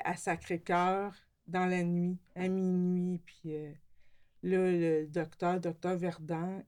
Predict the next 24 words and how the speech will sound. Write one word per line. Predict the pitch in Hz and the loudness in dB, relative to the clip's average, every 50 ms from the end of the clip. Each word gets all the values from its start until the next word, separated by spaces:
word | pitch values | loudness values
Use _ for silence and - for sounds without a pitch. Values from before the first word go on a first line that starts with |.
| _ | _
il | 165 165 156 | -4 -2 0
a, | 156 156 151 156 151 151 | 0 0 -2 -4 -6 -6
il | 151 151 | -8 -10
a | |
commencé | 156 - 170 165 156 156 - - 170 | -8 -8 -6 -6 -6 -8 -8 -6 -4
l'opération. | 170 170 - 170 156 165 156 170 - - 185 185 | -4 -4 -4 -6 -6 -4 -6 -6 -8 -8 -8 -8
Ça | 185 - 190 | -6 -4 -4
lui | 170 165 | -2 -2
a | 151 | -2
pris | - - - 180 | -4 -6 -10 -10
six | - - - - 170 160 165 | -8 -8 -8 -6 -6 -4 -4
heures. | 156 151 156 214 247 233 - - _ _ _ _ _ _ _ _ - - - | -4 -4 -4 -6 -10 -12 -16 -18 _ _ _ _ _ _ _ _ -20 -12 -6
Il | 170 | -2
m'a | 170 170 | 0 0
opéré | 165 170 190 180 165 170 190 190 | 0 0 0 -2 0 -2 -4 -6
par | - 226 190 180 | -4 -4 -2 0
le | 175 175 170 | 0 0 -2
dos | 156 151 175 180 196 220 - | -2 -2 -2 -2 -2 -2 -6
parce | - 175 165 - | -10 -12 -10 -10
que | - 165 | -10 -10
j'étais | - - 170 | -8 -6 -6
une | 170 170 170 | -4 -4 -2
jeune | 175 165 165 165 160 | -2 -2 -2 -4 -6
fille. | - - - 180 180 202 254 302 | -8 -8 -4 -4 -2 -2 -4 -8